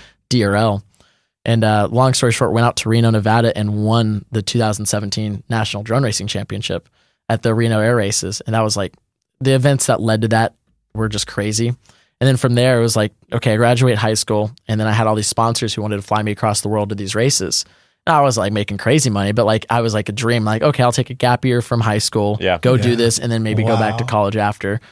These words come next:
Speaker 1: Filming
Speaker 3: Wow.
Speaker 1: wasn't even a, a part of the equation. Like, no one was really
Speaker 3: Yeah.
Speaker 1: doing drone filming with F P V. And so from there, I finally, like, I get the dream call from D R L, 'cause you had to be, like, eighteen years old too. So I was, like, seventeen, eighteen.
Speaker 2: Right.
Speaker 1: So, like, I
Speaker 3: Mm-hmm.
Speaker 1: missed out on the,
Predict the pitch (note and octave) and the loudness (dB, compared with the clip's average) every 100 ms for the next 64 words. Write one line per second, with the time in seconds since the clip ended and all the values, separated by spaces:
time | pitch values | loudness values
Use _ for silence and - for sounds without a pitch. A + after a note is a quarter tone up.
0 | _ - E3+ F3 E3+ D3+ C3+ C#3+ B2+ A#2 | _ -2 0 2 2 2 2 0 0 -2
1 | _ F#3+ - - C3+ A#2 A2 - G#2+ G2+ | _ 0 0 -2 -2 0 -2 -2 -2 -2
2 | G2+ G#2+ C3+ D#3+ D3 B2 C3 A2 A#2+ A#2 | -4 0 2 4 2 2 0 0 0 0
3 | A2 - A2 A2 G2+ G#2+ G#2+ G#2 G#2 G2 | -4 -2 0 0 0 -2 -2 -2 -4 -4
4 | F#2+ - F2+ - D#2+ - _ _ _ _ | -6 -6 -10 -8 -10 -12 _ _ _ _
5 | _ _ _ _ _ _ - C#3+ C#3 B2+ | _ _ _ _ _ _ 0 2 2 2
6 | C#3 C3 B2+ A#2 E3 D#3 B2 B2 - B2 | 2 4 2 4 4 4 2 0 0 0
7 | C3 B2 A#2 A2 A#2 C3+ B2+ B2 A#2+ A#2+ | 2 4 2 2 2 2 0 0 2 2
8 | A#2+ A#2+ A2+ - A2 G#2+ A2 G#2+ G#2 G2+ | 2 2 0 0 -4 0 0 2 2 0
9 | - B2+ C#3+ C3+ C3 B2 A2+ A#2 - B2 | 0 2 2 2 0 0 -2 -4 -2 -2
10 | A2 G#2+ G#2 A2+ - A2 A2 - G#2+ A2+ | 0 0 0 -2 -2 -2 0 0 0 0
11 | G#2 - A2+ G#2+ G2 G#2+ G#2 - - G#2 | -2 0 0 0 -4 -4 -4 -4 -4 0
12 | G#2 G2+ - A2 A2 C3 C#3 C3+ - C3 | 2 2 2 2 4 4 4 2 2 2
13 | B2+ A#2+ A#2 | 2 2 0